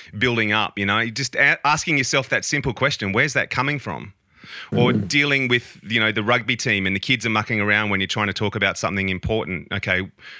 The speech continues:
Speaker 1: and you're getting angry. Well, where's that coming from? Why am I getting angry? How, why can't I
Speaker 2: Mm.
Speaker 1: just control the kids? Or why don't, if I do this, I can control the kids?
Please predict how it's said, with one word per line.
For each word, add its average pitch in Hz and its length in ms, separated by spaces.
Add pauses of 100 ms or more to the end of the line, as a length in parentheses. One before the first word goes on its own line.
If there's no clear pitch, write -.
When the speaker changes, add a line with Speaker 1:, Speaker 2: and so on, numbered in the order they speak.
(160)
Speaker 1:
and 107 160
you're 101 80
getting 104 300
angry. 104 280
Well, 92 160
where's 120 220
that 107 160
coming 104 240
from? 82 240
Why 104 180
am 104 80
I 98 80
getting 90 320
angry? 87 340
How, 90 180
why 95 240
can't 123 180
I 131 80
Speaker 2:
Mm. 123 40
Speaker 1:
just 113 180
control 92 280
the 90 80
kids? 85 400
Or 92 180
why 101 240
don't, 98 140
if 104 140
I 98 100
do 104 240
this, 98 220
I 101 100
can 92 180
control 98 340
the 95 80
kids? - 240